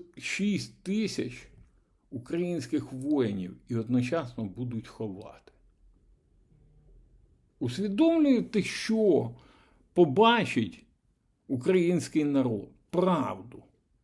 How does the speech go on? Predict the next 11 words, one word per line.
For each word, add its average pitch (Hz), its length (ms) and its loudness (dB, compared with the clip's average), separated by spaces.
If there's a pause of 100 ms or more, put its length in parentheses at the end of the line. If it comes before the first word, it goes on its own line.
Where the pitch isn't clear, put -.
(640)
яку 208 720 2
Зеленський 202 760 6
і 147 40 2
його 190 220 8
зелені 208 480 4
гниди 175 640 4
приховували 120 1600 4 (2000)
про 175 180 0
кількість 180 520 2
загиблих 123 880 2
українців. 107 840 -4